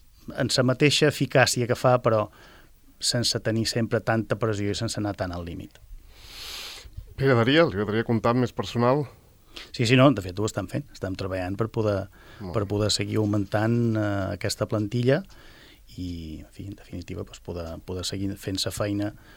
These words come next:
Speaker 1: com et dic, en la mateixa eficiència, però puguem anar una miqueta més, més desofegats, no?
Speaker 2: Finalment, deixa'm preguntar-li, mm, s'han penedit algun cop de,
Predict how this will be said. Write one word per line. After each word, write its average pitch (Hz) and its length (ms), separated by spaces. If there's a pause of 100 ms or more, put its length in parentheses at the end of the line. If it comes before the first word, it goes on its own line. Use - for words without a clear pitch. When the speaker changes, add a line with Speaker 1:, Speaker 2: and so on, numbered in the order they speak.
Speaker 1:
com 110 220
et 104 80
dic, 113 160 (500)
en 104 140
la - 160
mateixa 113 340
eficiència, 127 720 (460)
però 98 340
puguem 92 300
anar 90 160
una 92 100
miqueta 92 300
més, 87 260
més 98 160
desofegats, 92 720
no? 117 60 (1800)
Speaker 2:
Finalment, 139 420
deixa'm 156 240
preguntar-li, 104 560 (180)
mm, 98 1000 (420)
s'han 120 240
penedit 104 320
algun 107 240
cop 117 380
de, 107 180